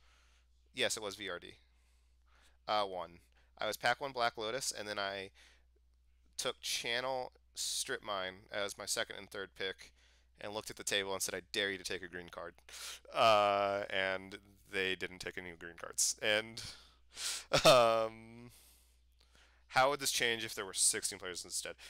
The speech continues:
One, it would take so much longer. Uh, I don't think people realize this was almost a three-hour event. Like, obviously, the drafters get faster as they do this more. The first time you draft this, it's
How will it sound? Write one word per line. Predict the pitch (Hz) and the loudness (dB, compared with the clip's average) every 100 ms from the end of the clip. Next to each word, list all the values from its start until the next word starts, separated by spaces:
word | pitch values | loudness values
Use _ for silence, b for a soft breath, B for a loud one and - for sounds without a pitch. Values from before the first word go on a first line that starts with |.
| B - | B -4
One, | 123 127 | 0 0
it | |
would | 113 | -2
take | - 107 - | 0 0 -2
so | - - 117 104 | -4 -4 -2 -4
much | 98 - | -4 -8
longer. | 90 82 90 - - _ b b b - | -10 -12 -14 -18 -20 _ b b b -4
Uh, | 90 90 90 92 95 | -2 0 0 -2 -2
I | |
don't | 110 120 | -4 -4
think | - | -8
people | 117 | -8
realize | 101 98 95 | -4 -2 -2
this | 92 | -4
was | 101 101 | -6 -10
almost | 92 - | -8 -8
a | |
three-hour | - 101 95 90 87 | -10 -4 -2 -2 -6
event. | 85 85 87 - | -8 -10 -10 -6
Like, | 113 110 120 | -2 -2 2
obviously, | 127 113 - 107 | 2 2 -2 -4
the | 98 | -8
drafters | 101 95 - - | -4 -4 -6 -12
get | 98 | -10
faster | 98 90 - 101 | -6 -4 -4 -6
as | 92 90 | -6 -6
they | 92 87 | -8 -10
do | 87 | -8
this | 92 - | -6 -6
more. | 101 98 B B B - | -8 -10 B B B -18
The | 107 | -8
first | 110 - | -6 -4
time | 104 | -4
you | 95 | -6
draft | 92 87 - | -4 -4 -4
this, | 95 - - _ _ - | -4 -4 -6 _ _ -8
it's | 104 - - | -2 0 -2